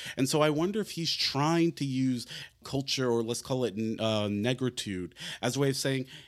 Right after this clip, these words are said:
here's how you can develop an idiom that will get these people engaged in, in this project of political liberation. But if not, that's also gonna bear really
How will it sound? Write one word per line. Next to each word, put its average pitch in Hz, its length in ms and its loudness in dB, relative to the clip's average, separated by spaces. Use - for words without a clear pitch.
here's 208 460 0
how 165 360 4
you 139 240 -2
can 139 240 0
develop 123 420 0
an 123 140 -2
idiom 117 380 0
that 117 160 0
will 113 120 0
get 117 300 -4
these 117 180 -4
people 107 540 -4
engaged 104 760 0
in, 107 420 -2
in 139 280 4
this 113 180 -2
project - 640 -6
of 110 180 0
political 98 580 -4
liberation. 85 720 -4
But 127 140 0
if 139 180 0
not, 147 380 0
that's 139 320 2
also 175 220 2
gonna 151 160 4
bear 117 600 4
really 131 840 2